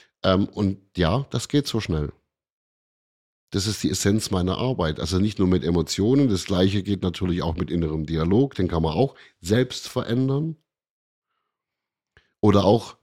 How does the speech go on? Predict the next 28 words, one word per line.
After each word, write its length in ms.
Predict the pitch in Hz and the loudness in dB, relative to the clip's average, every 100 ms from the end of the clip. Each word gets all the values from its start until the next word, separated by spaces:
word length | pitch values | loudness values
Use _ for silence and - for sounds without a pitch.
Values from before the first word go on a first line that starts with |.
| - | -6
bestimmte 440 | 104 120 117 120 | -2 2 2 0
Bilder, 340 | - 139 143 | 4 4 6
die 140 | 117 98 | 4 2
man 160 | 85 | 2
im 140 | 80 82 | 0 0
Kopf 260 | 82 - | -2 -2
hat. 160 | 82 80 | -4 -2
Ihr 80 | 98 | -2
kennt 220 | 120 120 | 0 0
das 100 | 120 | 0
ja 120 | 120 | 2
auch, 280 | 120 147 - - - | 4 2 2 -10 -20
ich 80 | - | -16
krieg 160 | - 127 | -10 -6
die 100 | 120 | -4
Bilder 280 | 127 127 123 | 2 4 2
nicht 180 | 101 | 0
mehr 80 | 101 | -4
aus 160 | 82 87 | -6 -8
dem 80 | 85 | -10
Kopf. 300 | 87 - _ _ | -12 -14 _ _
Hat 160 | - 113 | -10 -4
man 100 | 117 | -2
überall 300 | 120 117 95 | -2 -4 -6
schon 120 | 101 | -4
mal 140 | 95 | -6
gehört. 380 | 90 92 80 - _ _ _ _ _ _ _ _ _ _ _ _ _ _ _ _ _ _ _ | -6 -8 -10 -16 _ _ _ _ _ _ _ _ _ _ _ _ _ _ _ _ _ _ _
Okay? 320 | - 85 120 | -10 -2 -2